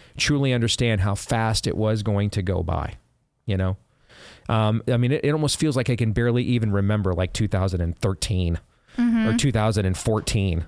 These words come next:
Speaker 1: You know what I'm saying? It's like, I can't even, I mean, I was, no, I was here and we did, like, two hundred some odd shows, but I barely can remember them, you know?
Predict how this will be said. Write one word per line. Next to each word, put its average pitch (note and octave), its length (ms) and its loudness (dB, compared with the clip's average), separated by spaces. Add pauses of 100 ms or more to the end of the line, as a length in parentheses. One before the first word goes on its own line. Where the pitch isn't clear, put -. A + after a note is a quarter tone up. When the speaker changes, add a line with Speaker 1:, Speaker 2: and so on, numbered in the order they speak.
(180)
Speaker 1:
You A2 100 0
know A2+ 80 2
what A#2 80 0
I'm A#2 80 0
saying? A#2+ 300 0
It's A2+ 80 -2
like, B2 120 0
I B2+ 80 0
can't C3+ 160 0
even, A#2 200 0 (280)
I C3+ 100 0
mean, D3+ 120 2
I C3+ 80 2
was, C3 220 0
no, D#3 160 2
I B2 100 2
was A#2 200 0
here D3 340 2
and A2+ 180 2
we A#2+ 100 2
did, B2+ 200 0
like, A2+ 160 0
two C3+ 180 0
hundred A#2 240 2
some A#2 180 0
odd G2+ 160 0
shows, A2+ 400 0
but A2 140 -2
I A2 220 0
barely B2 580 0
can G#2+ 160 0
remember G2 380 0
them, D#2 320 -8
you G2 100 0
know? F#2+ 200 0